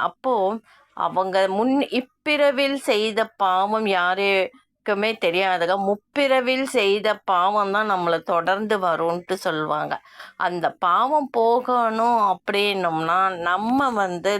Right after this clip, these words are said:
தான தர்மங்கள் நிறைய செய்யணும். ஏழைகளை பார்த்து அவங்களுக்கு நம்ம வந்து ப-, வ-, பசியார உணவு கொடுப்பது வந்து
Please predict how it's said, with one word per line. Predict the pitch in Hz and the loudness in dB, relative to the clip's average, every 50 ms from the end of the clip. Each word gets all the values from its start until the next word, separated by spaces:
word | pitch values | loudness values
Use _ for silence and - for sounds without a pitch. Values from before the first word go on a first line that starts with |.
| 190 | -2
தான | 180 185 175 180 190 214 240 262 269 254 | -2 0 0 2 2 0 0 0 0 -2
தர்மங்கள் | 220 190 185 170 160 165 180 185 180 170 170 180 214 214 | 0 2 0 0 0 0 0 0 0 0 0 -2 -2 -2
நிறைய | 185 170 156 156 160 170 185 190 208 226 226 226 - | 0 0 0 0 0 0 0 0 0 0 0 0 0
செய்யணும். | 190 170 165 165 180 170 165 180 208 - - - - - - - - 190 185 185 | 0 0 0 2 0 0 2 0 -2 -6 -8 -14 -16 -16 -16 -10 -4 0 2 2
ஏழைகளை | 208 226 254 277 277 269 269 269 240 254 247 240 240 269 254 - _ | 2 4 2 2 2 2 0 0 2 0 2 2 2 0 -2 -4 _
பார்த்து | - 196 185 170 175 190 202 220 247 247 _ - 285 285 - - | 0 0 2 4 4 4 2 2 0 -4 _ 0 0 0 0 0
அவங்களுக்கு | - 175 170 180 202 220 233 226 247 240 233 226 220 - - 269 269 | -2 -2 0 0 -2 -2 0 -2 0 0 0 -2 -2 0 0 0 2
நம்ம | 247 233 202 185 180 175 175 | 2 2 0 0 0 0 0
வந்து | 165 165 165 170 190 196 | 0 0 -2 -2 -4 -4
ப-, | - - 175 165 - - - _ _ _ - | -2 -2 -2 -2 -2 -6 -18 _ _ _ -8
வ-, | - 170 170 156 156 131 - - | -4 -2 0 0 0 -2 -6 -4
பசியார | - - 180 - - 254 247 247 233 220 214 214 226 240 220 190 | -4 -4 -2 -2 0 0 2 2 2 2 2 2 0 0 0 0
உணவு | 180 180 190 208 220 240 240 240 233 | 0 0 0 0 0 0 -2 -4 -6
கொடுப்பது | - 220 202 180 208 - - - 175 165 165 165 | -6 -6 -2 -2 -2 -2 -2 -2 -2 0 0 0
வந்து | 165 160 160 165 165 175 196 226 | 0 0 -2 -2 -4 -2 0 0